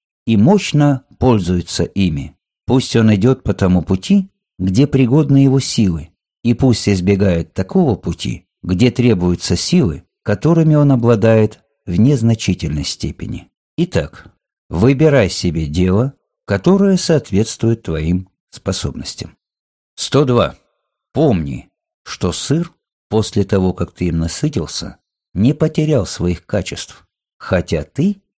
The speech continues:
и потерял к нему интерес в данный момент. Тем, кто недоволен своими близкими – существующим положением и имуществом, и перед тем, как разойтись со своей женой,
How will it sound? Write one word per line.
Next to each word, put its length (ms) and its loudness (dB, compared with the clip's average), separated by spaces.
и 120 -2
потерял 580 0
к 100 -18
нему 280 -2
интерес 640 -6
в 120 -10
данный 400 -2
момент. 540 -4
Тем, 260 2
кто 240 0
недоволен 560 2
своими 460 0
близкими – 720 -2
существующим 920 0
положением 840 0
и 160 0
имуществом, 720 -2
и 100 -2
перед 400 0
тем, 260 -2
как 220 -6
разойтись 560 0
со 160 -4
своей 320 0
женой, 480 2